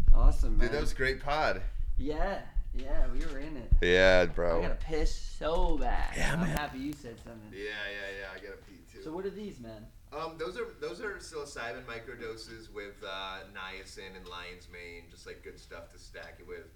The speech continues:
Speaker 2: Those are,
Speaker 1: Really?
Speaker 2: like, my favorite microdoses.
Speaker 1: How many to feel awesome?
Speaker 2: To feel awesome? Um, your first time,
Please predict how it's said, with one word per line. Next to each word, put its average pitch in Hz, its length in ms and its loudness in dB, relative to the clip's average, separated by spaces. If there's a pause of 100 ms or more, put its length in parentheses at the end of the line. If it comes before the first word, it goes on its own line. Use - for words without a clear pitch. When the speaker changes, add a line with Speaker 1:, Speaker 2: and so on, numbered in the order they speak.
(100)
Speaker 2:
Those 117 80 -20 (100)
are, 160 40 -10
Speaker 1:
Really? 151 100 -12
Speaker 2:
like, 135 140 -10
my 117 100 -12
favorite 104 360 -14
microdoses. - 380 -20
Speaker 1:
How 151 140 -10
many 156 260 -14
to 139 80 -14
feel 135 420 -14
awesome? 110 360 -14 (500)
Speaker 2:
To - 60 -20 (120)
feel 196 160 -12
awesome? 165 300 -16 (520)
Um, 113 460 -14 (360)
your 110 140 -18
first 120 260 -16
time, 113 180 -12